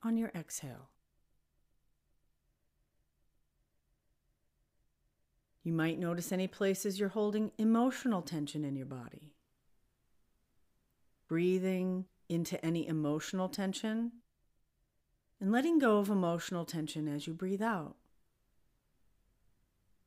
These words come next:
Breathing into emotional tension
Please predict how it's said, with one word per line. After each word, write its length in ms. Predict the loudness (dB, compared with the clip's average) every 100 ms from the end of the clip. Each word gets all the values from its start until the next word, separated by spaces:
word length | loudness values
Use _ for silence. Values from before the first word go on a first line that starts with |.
| _ _ _ _ _ _ _ _ _ _
Breathing 680 | -2 2 2 2 2 0 -2 -8 _ -2
into 400 | 0 0 0 2
emotional 580 | 2 0 -4 -4 -4
tension 720 | -4 -4 -4 -4 -6 -4 -6